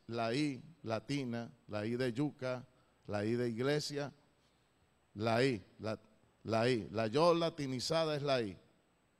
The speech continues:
Se llamaba Sarai. El Eterno le quitó la I, cortó, y el Eterno transmutó, se desprendió de una de sus letras, y esa letra engendró.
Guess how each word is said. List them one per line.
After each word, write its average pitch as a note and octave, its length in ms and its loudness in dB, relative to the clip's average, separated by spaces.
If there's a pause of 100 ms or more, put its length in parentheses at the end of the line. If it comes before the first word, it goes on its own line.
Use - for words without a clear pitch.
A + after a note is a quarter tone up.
Se - 180 -4
llamaba C3+ 360 2
Sarai. B2+ 760 2 (840)
El G#2 120 -6
Eterno C3+ 440 0
le C#3+ 160 0
quitó C#3 280 -6
la C#3+ 240 0
I, D#3+ 280 -2 (680)
cortó, C3+ 720 2 (520)
y A2+ 120 -2
el A2+ 140 0
Eterno B2+ 500 -2
transmutó, C3+ 920 0 (880)
se B2 220 0
desprendió A#2+ 680 2
de C#3+ 80 4
una D3+ 260 0
de D3 140 2
sus D#3+ 200 -4
letras, D#3 680 -2 (400)
y A#2 160 2
esa C3 280 2
letra C#3+ 400 0
engendró. C3+ 800 2